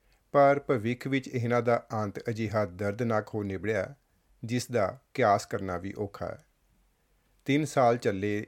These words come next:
ਇਹਨਾਂ ਦੋਵਾਂ ਦੇ ਪਿਆਰ ਦੌਰਾਨ ਸਾਰਾ ਸਮਾਂ ਹੀ ਇਸ ਜੋੜੇ ਨੂੰ ਆਪਣੇ ਧਾਰਮਿਕ ਵਿਖਰੇਵਿਆਂ ਕਾਰਨ ਬੇਅੰਤ ਮੁਸ਼ਕਲਾਂ ਦਾ ਸਾਹਮਣਾ ਕਰਨਾ ਪਿਆ ਸੀ। ਮੁੱਲਾ ਇੱਕ ਮੁਸਲਮਾਨ ਸੀ, ਜਿਸ ਨੂੰ ਹਿੰਦੂ ਕੁੰਭਾਰ ਲੜਕੀ ਦੇ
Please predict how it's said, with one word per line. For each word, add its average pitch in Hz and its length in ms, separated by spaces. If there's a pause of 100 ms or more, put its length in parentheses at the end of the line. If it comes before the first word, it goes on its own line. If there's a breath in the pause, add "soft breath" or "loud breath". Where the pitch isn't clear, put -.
(120)
ਇਹਨਾਂ 123 280
ਦੋਵਾਂ 113 360
ਦੇ 98 200
ਪਿਆਰ 101 360
ਦੌਰਾਨ 101 480 (360 soft breath)
ਸਾਰਾ 165 420
ਸਮਾਂ 123 360
ਹੀ 107 260
ਇਸ 123 380
ਜੋੜੇ 110 320
ਨੂੰ 101 240 (300 soft breath)
ਆਪਣੇ 107 540 (100)
ਧਾਰਮਿਕ 104 500
ਵਿਖਰੇਵਿਆਂ 107 680
ਕਾਰਨ 101 400 (300 soft breath)
ਬੇਅੰਤ 151 340
ਮੁਸ਼ਕਲਾਂ 117 420
ਦਾ 98 260
ਸਾਹਮਣਾ 110 560
ਕਰਨਾ 82 300
ਪਿਆ - 200
ਸੀ। - 280 (1080)
ਮੁੱਲਾ 143 340
ਇੱਕ 135 200
ਮੁਸਲਮਾਨ 113 460
ਸੀ, 113 320 (360)
ਜਿਸ 123 260
ਨੂੰ 113 280 (260)
ਹਿੰਦੂ 127 500
ਕੁੰਭਾਰ 110 500
ਲੜਕੀ 110 400
ਦੇ 104 300